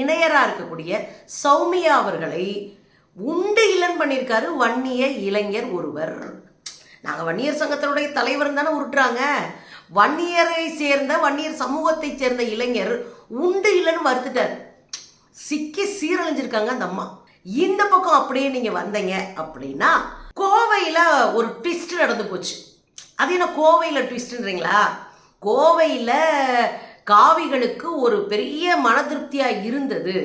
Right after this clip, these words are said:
வட இந்திய தொழிலாளர்கள். போன முறை நம்ம அக்கா வானதி சீனிவாசன் வட இந்திய தொழிலாளர்களை வச்சுதான் உருட்டி ஓட்டு வாங்கினாங்க. "உங்களுக்கெல்லாம் வீடு கட்டி தர போறேன்" அப்படின்னு பொய்யான வாக்குறுதிகள்ல ஜெயிச்சாங்க வானதி அக்கா.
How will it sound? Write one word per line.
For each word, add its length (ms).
வட 260
இந்திய 460
தொழிலாளர்கள். 720
போன 400
முறை 300
நம்ம 180
அக்கா 240
வானதி 360
சீனிவாசன் 800
வட 280
இந்திய 380
தொழிலாளர்களை 720
வச்சுதான் 600
உருட்டி 640
ஓட்டு 300
வாங்கினாங்க. 400
"உங்களுக்கெல்லாம் 440
வீடு 220
கட்டி 220
தர 180
போறேன்" 400
அப்படின்னு 460
பொய்யான 580
வாக்குறுதிகள்ல 840
ஜெயிச்சாங்க 600
வானதி 400
அக்கா. 260